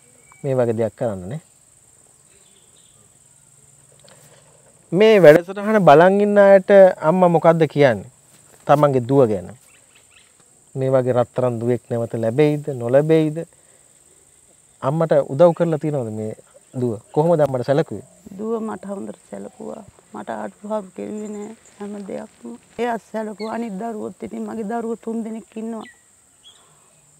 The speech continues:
Speaker 2: හය දෙනෙක් දරුවෝ හය දෙනෙක් ඉන්නවා. මෙයා තමා. ඉතින් මෙයා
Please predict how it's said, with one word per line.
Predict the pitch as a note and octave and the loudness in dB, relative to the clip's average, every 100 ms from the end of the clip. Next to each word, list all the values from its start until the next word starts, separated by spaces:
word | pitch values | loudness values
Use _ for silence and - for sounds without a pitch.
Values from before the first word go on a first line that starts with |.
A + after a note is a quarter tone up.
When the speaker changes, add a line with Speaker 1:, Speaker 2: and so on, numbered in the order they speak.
| _ _ F5 _ _ F5 F5 E5+ E5 _ _ _ F#5 _ _ _ _ _ _ _ | _ _ _ _ _ _ _ _ _ _ _ _ _ _ _ _ _ _ _ _
Speaker 2:
හය | - G#3+ A3+ | -10 -6 -6
දෙනෙක් | G3 G3 F#3 | -8 -12 -12
දරුවෝ | F3+ G3 G3 F#3 | -10 -10 -12 -14
හය | G3 G3 | -12 -12
දෙනෙක් | G3 G3 - | -12 -16 -20
ඉන්නවා. | - G3+ G3 | -18 -14 -14
මෙයා | G3+ G3+ G3+ | -12 -12 -12
තමා. | F#3 G3 G3+ G#3+ - _ _ _ | -12 -14 -12 -14 -18 _ _ _
ඉතින් | G#3+ G3 G#3+ G#3 - | -12 -10 -10 -10 -12
මෙයා | - G#3 G#3 G3 - | -12 -10 -8 -10 -12